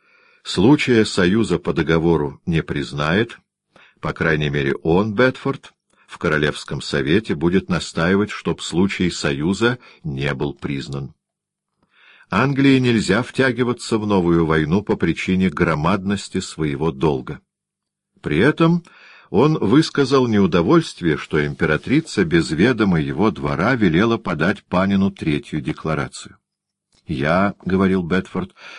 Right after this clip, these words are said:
совершенно согласен с французским двором, что декларация наследного принца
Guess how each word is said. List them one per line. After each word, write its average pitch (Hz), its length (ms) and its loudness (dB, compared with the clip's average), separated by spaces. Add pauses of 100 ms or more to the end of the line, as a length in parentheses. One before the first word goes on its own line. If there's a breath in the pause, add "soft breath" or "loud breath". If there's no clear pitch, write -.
(120)
совершенно 147 600 0
согласен 123 800 0
с - 100 -16
французским 80 720 -2
двором, 76 380 0
что 80 200 -6
декларация 82 760 0
наследного 80 640 -2
принца 98 520 0